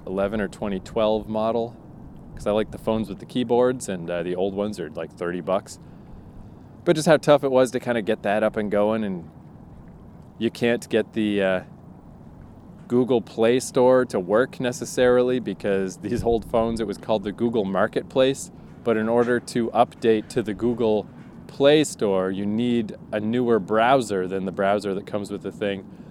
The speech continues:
But if you just download the browsers directly and try to install them on the phone,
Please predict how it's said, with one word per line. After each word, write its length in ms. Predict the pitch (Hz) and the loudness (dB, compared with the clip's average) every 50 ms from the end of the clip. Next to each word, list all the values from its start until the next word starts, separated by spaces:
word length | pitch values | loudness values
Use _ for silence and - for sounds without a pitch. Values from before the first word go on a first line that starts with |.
| - - - | -20 -10 -4
But 100 | - 120 | -2 0
if 80 | 123 113 | 0 0
you 60 | 123 | 0
just 220 | 120 139 127 - - | 0 0 0 2 2
download 400 | 123 120 131 127 123 120 113 104 | 2 2 2 2 0 0 0 -2
the 60 | 95 | 0
browsers 480 | 90 107 110 117 120 110 117 110 95 | 2 2 4 4 4 2 0 -4 -6
directly 440 | - 101 98 104 120 117 - 113 104 | -4 -2 0 2 2 0 0 -4 -6
and 100 | 98 95 | -6 -4
try 180 | - 113 107 110 | 0 2 2 2
to 60 | 104 | 2
install 300 | 98 101 - 123 113 107 | 0 -2 0 2 2 2
them 140 | 107 107 107 | 2 0 -2
on 60 | 98 | -4
the 80 | 92 87 | -2 0
phone, 340 | - 131 131 123 110 101 | 2 2 2 2 0 -2